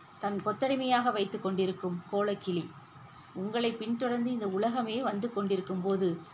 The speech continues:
நீங்கள் என்னை தொடர்ந்து வருகிறீர்களே அம்மா. எல்லாம் உன்னை காப்பாற்றத்தான்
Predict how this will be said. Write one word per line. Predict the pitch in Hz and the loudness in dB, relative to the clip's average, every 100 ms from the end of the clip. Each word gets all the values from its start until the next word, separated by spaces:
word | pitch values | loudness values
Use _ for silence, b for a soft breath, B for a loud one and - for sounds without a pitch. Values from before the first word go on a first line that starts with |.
| - | -10
நீங்கள் | 190 214 247 240 | -4 0 2 2
என்னை | 196 185 233 | 0 0 0
தொடர்ந்து | 247 233 233 240 | -2 0 0 2
வருகிறீர்களே | 214 196 214 202 190 190 | 0 0 0 0 0 0
அம்மா. | 180 180 165 180 - - - - - | 0 0 0 -2 -12 -20 -20 -16 -6
எல்லாம் | 180 185 240 240 | -2 2 2 2
உன்னை | 190 170 | 0 2
காப்பாற்றத்தான் | 170 196 247 220 180 170 170 | 4 4 6 4 2 -2 -2